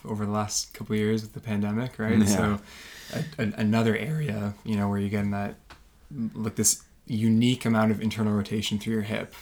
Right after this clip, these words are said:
Speaker 2: Right.
Speaker 1: That is, like, it's, it's an, it's just an interesting movement, like, when you're thinking about sports as a whole, right?
Speaker 2: Yeah, and, and I think, like,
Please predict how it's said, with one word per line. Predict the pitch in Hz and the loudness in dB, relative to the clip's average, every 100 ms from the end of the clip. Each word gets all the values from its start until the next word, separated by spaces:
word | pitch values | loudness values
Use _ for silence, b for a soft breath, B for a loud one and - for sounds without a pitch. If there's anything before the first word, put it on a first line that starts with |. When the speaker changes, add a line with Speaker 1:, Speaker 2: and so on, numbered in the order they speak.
| - | -4
Speaker 2:
Right. | 107 87 - - | 0 0 -2 -6
Speaker 1:
That | 107 | -2
is, | 101 - - - - - | 0 0 -4 -14 -20 -14
like, | 127 110 | -8 -4
it's, | 104 | -4
it's | 110 120 | -2 0
an, | 120 | 2
it's | 127 | 2
just | 131 | 2
an | 135 | 0
interesting | 123 - 123 | 0 2 4
movement, | 113 110 101 104 107 | 4 4 2 0 -2
like, | 117 110 - | -6 -6 -8
when | 120 107 | -2 0
you're | 101 | 2
thinking | 110 107 107 | 0 2 2
about | 104 | 2
sports | - - 101 - | 0 0 0 0
as | 104 | -6
a | |
whole, | - 110 80 | -6 -8 -8
right? | - 110 - | -6 -4 2
Speaker 2:
Yeah, | 139 139 101 | 6 6 6
and, | 123 | 2
and | 127 139 | 0 0
I | |
think, | 139 180 | 0 2
like, | 127 | 0